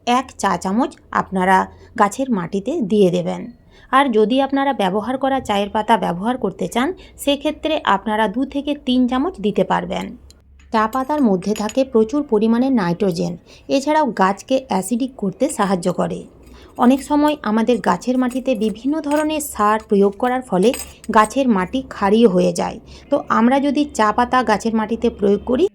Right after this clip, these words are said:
তাহলে গাছের মাটির যে পিএইচ লেভেল তা ঠিক থাকবে। গাছের মাটির পিএইচ লেভেল যদি একেবারে ঠিক থাকে তাহলে অপরাজিতা গাছের প্রচুর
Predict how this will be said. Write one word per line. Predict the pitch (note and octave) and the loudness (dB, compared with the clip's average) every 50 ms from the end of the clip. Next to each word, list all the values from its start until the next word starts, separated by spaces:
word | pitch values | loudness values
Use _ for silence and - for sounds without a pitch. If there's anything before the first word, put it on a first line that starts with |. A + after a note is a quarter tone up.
| _ _ | _ _
তাহলে | - A3+ A#3 A#3 A#3+ D4 C#4+ D4+ D4 G#3+ | -4 -2 -2 0 0 0 0 0 0 0
গাছের | F#3+ G#3 F3+ F#3 - - C4 C4 C4 C4+ C4 - _ - | 0 -2 -2 -2 0 2 2 2 2 0 -6 -8 _ 0
মাটির | G3+ F#3+ F#3 F#3 F#3 B3 B3 B3 A#3+ - | 2 2 2 2 0 0 0 0 0 0
যে | - A3 G#3 G#3+ - | 2 0 0 0 0
পিএইচ | B3 A#3+ B3 C#4+ C#4 C#4+ C#4+ C#4+ - - | -2 -2 0 0 0 0 0 -2 -2 0
লেভেল | F#3+ F#3+ F#3 A3+ C4+ D#4+ D4+ - | 0 2 4 4 2 2 0 0
তা | G3+ F3 E3+ - | -2 -2 -2 -6
ঠিক | - - A3+ A3 A3 - | -8 -6 -6 -6 -6 -6
থাকবে। | - F3+ E3 F3 E3+ F3 F3+ F3 F3 - _ _ _ _ _ _ _ _ _ | -6 -6 -4 -4 -6 -6 -8 -8 -10 -16 _ _ _ _ _ _ _ _ _
গাছের | F#3 F#3 F#3+ - B3+ C4+ D4 | -4 -4 -2 -2 0 0 0
মাটির | D4+ D4+ D4 D4+ D#4 D#4 - | 0 -2 -2 -2 -4 -4 -4
পিএইচ | - - A#3 A#3 B3 C4 C4+ C4+ B3+ C#4 B3 | 0 2 2 4 4 4 2 2 0 0 0
লেভেল | C4+ B3 C4+ C#4 C4 | 2 2 2 2 2
যদি | G#3+ A3 G#3+ G3+ A#3 A#3+ D4 D4 | 4 4 4 4 2 0 0 -2
একেবারে | A3+ A3 - C#4 D4+ D#4 E4+ F4 - | -4 -2 0 0 0 0 -2 -4 -6
ঠিক | - - G#3+ G#3 - - | -8 -8 -8 -8 -4 -2
থাকে | F#3+ F3+ - - F#3 F#3 - - - - - - _ - | -2 -2 -2 -4 -6 -8 -10 -14 -20 -20 -20 -20 _ 0
তাহলে | B3 C4 C4 C4 D4+ D4+ D#4+ D4+ - - | 2 2 4 4 2 2 2 0 2 4
অপরাজিতা | G3 F#3 F#3+ B3 C4 C#4 C#4+ C4+ D4 D4 D4 D4+ C#4+ | 4 4 6 4 4 4 2 0 0 0 0 0 0
গাছের | A3 G3+ G3+ G3 - - A3+ A#3 A#3+ A#3+ - - _ _ | 2 2 2 2 4 6 6 6 6 4 -2 -14 _ _
প্রচুর | - C4+ C#4 C#4 F#4+ | 0 0 2 4 4